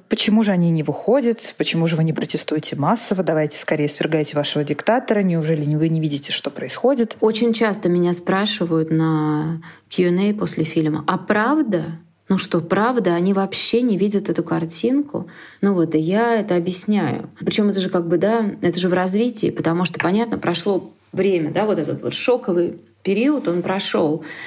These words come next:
Speaker 2: И если у тебя появляется небольшое сомнение, ты смотришь целыми днями Соловьёва, но вдруг у тебя, вдруг какое-то сомнение тебя посещает, всё же доступно на самом деле, даже V P N не нужен. Но если хочется, на Ютьюбе можно много чего найти, можно в Телеграме найти вообще всё, что хочешь.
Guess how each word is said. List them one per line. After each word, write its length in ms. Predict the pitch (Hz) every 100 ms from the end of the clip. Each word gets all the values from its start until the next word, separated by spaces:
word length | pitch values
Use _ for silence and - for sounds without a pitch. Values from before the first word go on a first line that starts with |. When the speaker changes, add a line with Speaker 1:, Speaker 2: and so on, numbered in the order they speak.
| - - _
Speaker 2:
И 380 | - 190 180 175 - -
если 460 | - 190 214 214 185
у 80 | 180
тебя 160 | 196
появляется 540 | 196 202 202 190 160 180
небольшое 480 | 175 175 - 185
сомнение, 560 | 165 180 190 240 311 233
ты 80 | 202
смотришь 420 | - 196 185 -
целыми 320 | - 180 170
днями 280 | 165 175 165
Соловьёва, 800 | 160 175 175 180 220 294 247 - - - - -
но 120 | 226
вдруг 340 | 214 214 226 208
у 40 |
тебя, 420 | - 170 170 160
вдруг 440 | 160 160 196 233 226
какое-то 440 | 175 160 175 165
сомнение 460 | - 170 180 165 160
тебя 120 | 165
посещает, 720 | 170 - 208 226 262 220 214
всё 220 | - -
же 120 | 233 170
доступно 580 | 180 175 - 254 190
на 120 | 156 160
самом 300 | - 151 160
деле, 260 | 170 156
даже 240 | 151 170 170
V 100 | 185
P 180 | 208
N 160 | 170 143
не 80 | 151
нужен. 340 | 185 233 190
Но 80 | 165
если 180 | 175 196
хочется, 600 | - - 269 - - 175 - - -
на 120 | 202
Ютьюбе 500 | 202 202 208 277 254
можно 260 | 226 214 208
много 260 | 202 196 180
чего 200 | - 190
найти, 340 | 185 185 185
можно 300 | 175 185 190
в 60 | -
Телеграме 540 | 170 170 175 208 226
найти 340 | 180 180 -
вообще 320 | 170 147 - 208
всё, 180 | 208 190
что 200 | - 185
хочешь. 480 | - 160 - -